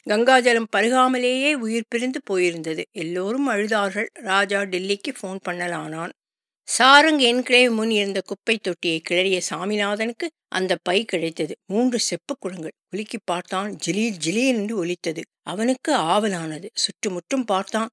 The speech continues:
நல்ல வேளை யாரும் அவனை கவனிக்கவில்லை. ஆனால் கார்ப்பரேஷன் ஆட்கள் எந்த நிமிஷமும் வந்து விடுவார்கள். குடங்களை தன் பெரிய பையில் போட்டுக்கொண்டான். சைக்கிளில் வீடு நோக்கி பறந்தான். மனசு திக் திக்கென்று அடித்து கொண்டது. எதிரே பாய்ந்து வரும் பூதாகாரமான லாரிகள் முறைத்தன.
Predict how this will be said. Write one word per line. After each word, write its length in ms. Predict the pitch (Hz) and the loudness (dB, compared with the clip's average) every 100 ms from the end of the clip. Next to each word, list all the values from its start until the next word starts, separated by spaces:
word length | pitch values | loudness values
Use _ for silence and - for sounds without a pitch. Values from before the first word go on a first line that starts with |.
| _ | _
நல்ல 200 | - 151 160 | -8 -4 0
வேளை 280 | 175 226 240 | 2 4 4
யாரும் 380 | 165 151 220 247 | 2 0 0 0
அவனை 260 | 208 196 175 | 0 -2 -4
கவனிக்கவில்லை. 680 | 160 175 220 208 180 175 185 | -6 -4 -4 -4 -2 -2 -4
ஆனால் 380 | 165 170 196 196 | -8 -6 -4 -4
கார்ப்பரேஷன் 720 | - 156 202 - 247 220 233 | -8 -6 -6 0 0 0 -4
ஆட்கள் 300 | 226 233 254 | -6 -2 -2
எந்த 240 | 214 175 220 | 0 -2 -2
நிமிஷமும் 420 | 233 226 269 269 | -2 -2 -2 -2
வந்து 240 | 254 226 240 | -2 -2 -2
விடுவார்கள். 540 | 233 226 214 202 208 | 0 0 0 -2 -4
குடங்களை 420 | - 190 233 247 254 | -2 0 2 4 4
தன் 220 | 233 180 | 0 -2
பெரிய 320 | 180 202 254 | -2 0 0
பையில் 340 | 226 208 220 208 | 0 0 -2 -4
போட்டுக்கொண்டான். 640 | 202 220 190 - 202 262 | -6 -6 -8 -4 -4 -4
சைக்கிளில் 580 | - 156 190 - 190 220 | -4 -4 -2 -2 -2 -4
வீடு 280 | 175 170 180 | -6 -2 0
நோக்கி 340 | 190 220 226 | 0 -4 -8
பறந்தான். 480 | - 165 165 160 196 | -8 -8 -6 -6 -6
மனசு 420 | - 165 220 226 214 | -4 -2 0 0 0
திக் 220 | 185 196 190 | -2 -4 -6
திக்கென்று 420 | 196 262 262 254 | 2 4 6 4
அடித்து 300 | 208 220 240 | 2 -2 -4
கொண்டது. 360 | 220 202 196 - | -2 -2 -4 -6
எதிரே 360 | 175 180 214 208 | -2 2 4 2
பாய்ந்து 400 | 190 185 226 226 | 0 -4 -2 -2
வரும் 240 | 220 190 | -2 -4
பூதாகாரமான 760 | 165 202 220 214 214 220 233 254 | -4 -2 0 0 -2 -2 -2 -2
லாரிகள் 500 | 202 175 214 220 254 | 0 0 -2 -4 -4
முறைத்தன. 600 | 226 175 185 190 185 180 | -6 -2 -2 -2 -6 -6